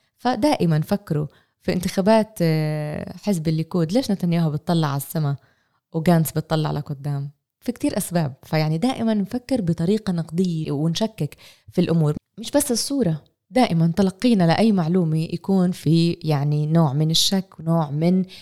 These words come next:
البحث، آه، نبحث إحنا ونتفكر إحنا. فما بالك في، آه، صورة واللي هي أداة جدًا، آه، قوية، آه، لإنها تحركنا إحنا كأفراد، تحركنا إحنا كمجموعات، تخلق رأي مش موجود.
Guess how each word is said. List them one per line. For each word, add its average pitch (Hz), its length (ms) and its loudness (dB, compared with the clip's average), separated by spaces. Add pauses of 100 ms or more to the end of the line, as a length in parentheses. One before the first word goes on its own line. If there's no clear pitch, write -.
(120)
البحث، 170 600 0 (120)
آه، 170 100 0
نبحث 170 380 0
إحنا 190 300 0
ونتفكر 165 560 -2
إحنا. 143 320 -6 (380)
فما 165 360 2
بالك 170 360 0
في، 160 360 -2
آه، 156 200 -2
صورة 202 440 2
واللي 156 280 2
هي - 100 0
أداة 170 300 -2
جدًا، 180 640 0 (500)
آه، 160 200 0
قوية، 190 560 4
آه، 165 260 4
لإنها 165 580 2
تحركنا 165 800 -2
إحنا 160 220 -2
كأفراد، 175 560 -4
تحركنا 156 460 -6
إحنا - 220 -4
كمجموعات، 170 800 -4
تخلق - 360 -8
رأي 180 160 -4
مش 180 240 -8
موجود. 180 500 -4